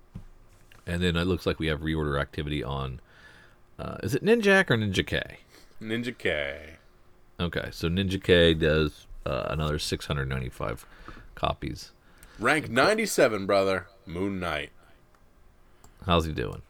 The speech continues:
Speaker 2: One ninety, twenty-two thousand oh sixty-four. Only a thousand people decided Moon Knight's not worth sticking with.
Speaker 1: Um,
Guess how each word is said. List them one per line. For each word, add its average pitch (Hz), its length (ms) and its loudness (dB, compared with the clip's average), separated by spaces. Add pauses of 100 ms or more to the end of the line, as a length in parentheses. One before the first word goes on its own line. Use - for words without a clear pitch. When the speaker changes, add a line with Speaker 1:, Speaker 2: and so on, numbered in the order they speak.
Speaker 2:
One 101 320 -4
ninety, 85 320 -2
twenty-two 147 600 0
thousand 82 480 -2
oh 80 200 -6
sixty-four. 95 1200 -6 (440)
Only 117 440 -4
a 107 100 -2
thousand 113 680 4
people 85 440 -6 (160)
decided 80 420 -6
Moon 80 220 -10
Knight's 76 280 -10
not - 140 -8
worth - 180 -12
sticking - 280 -18
with. - 960 -14
Speaker 1:
Um, 90 440 -2